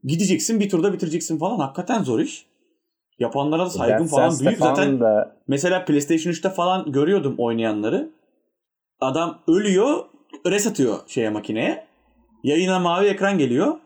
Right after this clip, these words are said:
Speaker 1: Diyor ki, "Beyler birazdan bağlanacağım." diyor. Tekrar açıyor makineyi. Düşünsene adam öyle bitirmeye çalışıyor oyunu.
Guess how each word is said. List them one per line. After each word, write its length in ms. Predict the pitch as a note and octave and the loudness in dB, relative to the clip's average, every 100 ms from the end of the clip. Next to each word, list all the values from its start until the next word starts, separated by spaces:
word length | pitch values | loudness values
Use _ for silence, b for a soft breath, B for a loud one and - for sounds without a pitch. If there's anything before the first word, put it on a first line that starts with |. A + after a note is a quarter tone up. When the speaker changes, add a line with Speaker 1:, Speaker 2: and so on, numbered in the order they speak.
| - | -2
Speaker 1:
Diyor 160 | F#3+ | 0
ki, 120 | F3 D#3+ | 0 2
"Beyler 300 | D#3+ E3 D3+ | 2 2 0
birazdan 360 | D3+ D3+ D#3 | 0 0 -2
bağlanacağım." 440 | C#3+ C3+ C3 B2 C3+ | -2 -2 -2 -2 0
diyor. 120 | A3 | 0
Tekrar 240 | G#3+ F#3 | 0 0
açıyor 240 | C3+ - G#2 | -2 -2 -6
makineyi. 260 | G2 G2 | -6 -8
Düşünsene 260 | G2+ - C4 | -8 -4 -4
adam 220 | E3 F3+ | 0 0
öyle 180 | F#3 G3 | 2 0
bitirmeye 320 | D#3+ B2 A2 | -2 -2 -2
çalışıyor 340 | G2 F2+ - F2 | -4 -12 -14 -18
oyunu. 140 | E2+ | -18